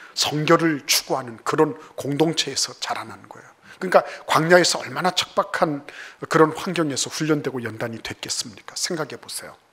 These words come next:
그런데 그런 곳에서 자라나면서 뭘 배웠겠어요? 하나님이 비 안 주시면 그냥 목말라서 죽는 거예요. 그렇잖아요. 하나님이 그때그때마다 필요한 것들을 주시도록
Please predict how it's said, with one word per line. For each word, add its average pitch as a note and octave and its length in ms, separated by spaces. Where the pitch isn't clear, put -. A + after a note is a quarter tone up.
그런데 F#3+ 320
그런 G3+ 360
곳에서 F3 380
자라나면서 B2 680
뭘 D3+ 160
배웠겠어요? - 640
하나님이 A#3 560
비 - 240
안 C3+ 180
주시면 E3 540
그냥 - 560
목말라서 F3 600
죽는 F3+ 360
거예요. - 340
그렇잖아요. - 460
하나님이 G#3 520
그때그때마다 G#3+ 1000
필요한 B3 420
것들을 F#3 380
주시도록 - 580